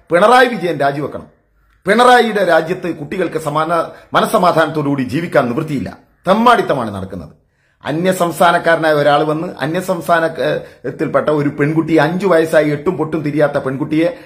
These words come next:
ആരും കാണാതെ കൊണ്ടുപോയി മയക്കുമരുന്ന് കൊടുത്ത് ബലാത്സംഗം ചെയ്യുന്നത് പിണറായി വിജയനാണോ ഉത്തരവാദി? എന്നിട്ടും മണിക്കൂറുകൾക്കകം പ്രതിയെ പിടികൂടി. അതാണ് ഒരു കുറ്റകൃത്യം നടന്നാൽ ഗവൺമെന്റും പോലീസും ചെയ്യേണ്ടത്. ഏറ്റവും വേഗതയിൽ അത് കോടതിയിലെത്തിച്ചു, എല്ലാം ചെയ്തു.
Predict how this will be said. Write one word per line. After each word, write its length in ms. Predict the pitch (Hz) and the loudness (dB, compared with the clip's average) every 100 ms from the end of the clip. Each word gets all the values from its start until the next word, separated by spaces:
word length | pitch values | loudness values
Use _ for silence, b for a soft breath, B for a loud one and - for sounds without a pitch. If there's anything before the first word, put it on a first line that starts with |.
| B | B
ആരും 360 | 135 165 196 202 | 0 4 4 2
കാണാതെ 280 | 165 160 147 | 0 0 0
കൊണ്ടുപോയി 580 | 143 143 160 147 156 160 | -2 -4 -4 -2 -4 -4
മയക്കുമരുന്ന് 600 | 127 151 156 190 175 151 | -2 -2 0 0 0 -2
കൊടുത്ത് 200 | 151 147 | -4 -4
ബലാത്സംഗം 580 | 147 143 170 180 190 160 | 2 4 4 0 -4 -2
ചെയ്യുന്നത് 420 | 151 151 156 185 - B B - | -2 -2 0 -2 -4 B B -6
പിണറായി 360 | 151 190 226 240 | 0 4 4 2
വിജയനാണോ 420 | 220 226 220 226 | 0 0 0 0
ഉത്തരവാദി? 380 | 196 214 - - - _ _ _ _ _ 160 | -2 0 0 -2 -14 _ _ _ _ _ 2
എന്നിട്ടും 580 | 220 277 226 127 92 - _ - | 2 2 0 -2 -6 -16 _ -4
മണിക്കൂറുകൾക്കകം 760 | 139 185 185 180 175 165 170 | -2 0 0 0 0 0 0
പ്രതിയെ 260 | - 156 180 | -2 0 0
പിടികൂടി. 560 | 180 170 175 170 123 - | 0 -2 0 -2 -4 -2
അതാണ് 360 | 135 165 170 139 | 0 2 0 -2
ഒരു 100 | 147 | -4
കുറ്റകൃത്യം 460 | 143 180 175 185 | -4 -4 -4 -2
നടന്നാൽ 340 | 160 156 180 196 | -2 0 0 0
ഗവൺമെന്റും 600 | 151 156 170 170 175 - B 143 | 2 0 -2 -4 -6 -8 B 2
പോലീസും 360 | 196 214 190 | 2 2 -2
ചെയ്യേണ്ടത്. 500 | 135 104 80 - b b b 107 | -2 -4 -6 -14 b b b -6
ഏറ്റവും 580 | 143 220 240 - 294 269 | 2 2 0 -2 2 4
വേഗതയിൽ 360 | 208 180 143 - | 4 2 0 -4
അത് 140 | 139 147 | -4 -4
കോടതിയിലെത്തിച്ചു, 680 | 151 165 165 147 135 120 120 | 0 2 2 -2 -4 -10 -2
എല്ലാം 260 | 156 196 151 | 2 2 2
ചെയ്തു. 160 | 104 | -4